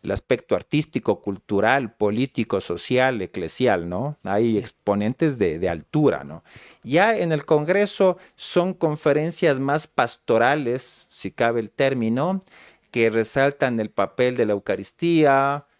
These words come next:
Speaker 1: la dimensión social del catolicismo, la relación con la cultura, con la política, en el espíritu del Vaticano segundo, ¿no?
Speaker 2: Claro.
Speaker 1: Eh, Constitución Gaudium et Spes.
Speaker 2: Sí.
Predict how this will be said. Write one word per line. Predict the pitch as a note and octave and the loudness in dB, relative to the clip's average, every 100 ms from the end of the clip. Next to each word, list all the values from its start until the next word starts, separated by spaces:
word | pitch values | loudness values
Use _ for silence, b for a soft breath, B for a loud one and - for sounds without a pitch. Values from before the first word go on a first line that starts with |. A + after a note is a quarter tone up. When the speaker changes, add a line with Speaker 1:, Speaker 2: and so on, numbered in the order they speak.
| _ | _
Speaker 1:
la | G#2+ G#2+ | -4 -2
dimensión | G#2 A2 G#2+ G#2+ - B2+ C3+ | 0 -2 -2 -6 -4 -4 -4
social | - G#2 - A#2 A#2 C3+ | -6 -8 -4 0 0 0
del | C3 G#2 | -4 -4
catolicismo, | G2+ - G2 F#2 - D#3+ D#3+ C3+ B2 A#2 A#2 | -6 -4 -6 -6 -4 0 0 0 0 2 2
la | A2 | 2
relación | G2 G#2 F#2+ - A#2+ | 0 -2 -4 -4 -4
con | A#2+ G#2+ | -2 -4
la | F#2+ | -4
cultura, | - F#2+ - C3 C3 A2+ | -6 -10 -4 0 2 0
con | G#2 | -2
la | G2 | -4
política, | F#2+ G2+ C3 C#3+ A#2+ - | -2 -2 -2 -4 -6 -2
en | G#2 | -2
el | G2 | -4
espíritu | F#2+ - A#2+ A#2 A2+ G#2+ | -12 -6 -4 -4 -6 -6
del | G2 F#2 | -4 -4
Vaticano | F#2 - A2+ A2+ | -6 -4 -6 -4
segundo, | G#2 G2 D#3+ A2+ F2+ | -6 -4 -4 -4 -6
¿no? | G2 A2 b b b b | -8 -10 b b b b
Speaker 2:
Claro. | G#2+ | -16
Speaker 1:
Eh, | G#2 G2 | -8 -6
Constitución | - G2+ G#2 G2+ G2 A2+ G#2+ | -6 -6 -8 -10 -4 -4 0
Gaudium | G#2+ A2 G#2+ | 0 0 -2
et | G#2 F#2 | -6 -10
Spes. | - - B2 D#3+ - _ - | -8 -2 -2 -2 -12 _ -20
Speaker 2:
Sí. | A#2+ | -20